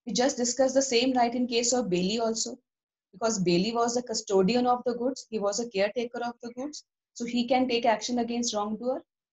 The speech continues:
Similarly, the bailer, being the owner of the goods, he also can,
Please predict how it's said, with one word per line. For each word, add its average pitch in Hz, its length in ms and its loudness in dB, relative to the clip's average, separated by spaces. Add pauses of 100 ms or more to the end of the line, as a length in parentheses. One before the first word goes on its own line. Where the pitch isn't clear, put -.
(300)
Similarly, 269 640 4
the 254 140 2
bailer, 202 500 2 (100)
being 233 220 2
the 294 160 2 (140)
owner 233 340 4
of 302 160 2
the 254 80 -2
goods, 180 420 0 (180)
he 277 160 0
also 214 340 0
can, 208 260 -2